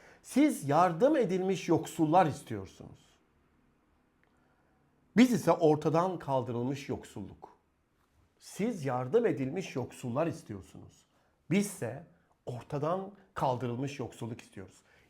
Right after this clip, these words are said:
İşte aramızdaki fark bu. O farkı koymak için sandığa git. O farkın altını çizmek için sandığa git.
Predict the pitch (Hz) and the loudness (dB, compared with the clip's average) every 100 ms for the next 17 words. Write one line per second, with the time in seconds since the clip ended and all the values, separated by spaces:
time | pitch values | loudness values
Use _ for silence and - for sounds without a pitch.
0 | - 185 - 160 117 113 - 101 - 95 | -8 -6 -2 0 0 -4 -8 -12 -14 -16
1 | - - - _ _ _ _ _ _ _ | -18 -20 -20 _ _ _ _ _ _ _
2 | _ _ _ _ _ 302 311 311 175 143 | _ _ _ _ _ 6 6 8 6 6
3 | - 117 98 - _ _ - 196 170 226 | -4 -8 -10 -12 _ _ 0 2 2 0
4 | 233 - 214 220 - _ _ - - 131 | -2 -6 -6 -8 -12 _ _ -12 -6 -6
5 | 107 98 92 - - - _ _ _ _ | -4 -6 -6 -20 -20 -20 _ _ _ _
6 | 302 320 311 170 139 - 127 110 - - | 6 8 8 4 4 -2 -8 -4 2 2
7 | 190 - 240 277 - 240 165 247 247 185 | 2 -2 -2 -2 -2 -4 2 2 0 -4
8 | 190 202 208 - 151 117 113 110 104 - | -2 -4 -4 -6 -4 -2 0 0 -2 -8
9 | - | -20